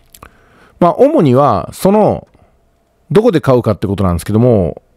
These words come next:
まあ、例のね、<laughs> チャイナ製の商品なんですよ。まあ、ですんでね、ちょっとやることに抵抗を覚えたりもするんですけども、まあ、内容はね、まずは三つに分かれてます。一つ目が、指定された商品を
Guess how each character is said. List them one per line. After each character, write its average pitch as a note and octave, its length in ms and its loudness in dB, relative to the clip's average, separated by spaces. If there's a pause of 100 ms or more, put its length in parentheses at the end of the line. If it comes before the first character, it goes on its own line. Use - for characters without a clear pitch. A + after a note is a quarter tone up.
ま C3+ 220 0
あ、 D3 60 0
例 G3+ 140 2
の G#2+ 100 -2
ね、 G#2+ 260 -6 (200)
<laughs> A2 200 0
チ - 100 0
ャ F#3 60 2
イ G3 40 0
ナ F#3 100 0
製 D#3 200 2
の D#3+ 120 4
商 D3+ 200 0
品 A2 180 0
な G2 100 0
ん F#2 80 -2
で D#2+ 80 -10
す - 100 -6
よ。 - 140 -6 (760)
ま D3 80 0
あ、 D3 40 2
で F#3+ 120 2
す E3+ 100 -2
ん C#3 80 2
で A#2 80 2
ね、 B2 240 2
ち - 80 -4
ょ - 20 -4
っ - 20 -4
と B2 100 0
や A#2+ 120 4
る D#3+ 100 0
こ E3+ 100 0
と E3+ 100 0
に A#2 260 -2 (180)
抵 D3 200 2
抗 C3+ 220 2
を C3+ 60 2
覚 C#3 120 4
え A2+ 40 0
た G2+ 120 0
り F#2+ 60 0
も E2 120 -2
す - 120 -6
る A2+ 100 4
ん G#2+ 60 2
で E2 100 -2
す - 80 -12
け - 80 -6
ど D#2+ 100 -4
も、 F#2 360 0 (680)
ま C3+ 100 2
あ、 - 20 2
内 F#3+ 240 2
容 A#3+ 120 2
は G#3+ 100 2
ね、 C#3+ 260 -4
ま E3+ 200 0
ず D3 80 -2
は C3 400 0
三 C#3 240 0
つ - 180 -4
に G#2 220 -2 (160)
分 A2+ 140 -2
か A2+ 100 0
れ G2 60 -2
て E2 100 -8
ま D#2 80 -6
す。 - 160 -10
一 F3+ 160 -2
つ E3 80 -2
目 F#3+ 120 2
が、 C3+ 360 -2 (760)
指 - 160 -6
定 A#3+ 200 2
さ A3+ 120 2
れ G#3+ 80 -4
た G#3 140 2
商 G3 240 2
品 G#2 260 -4 (160)
を C#3+ 280 0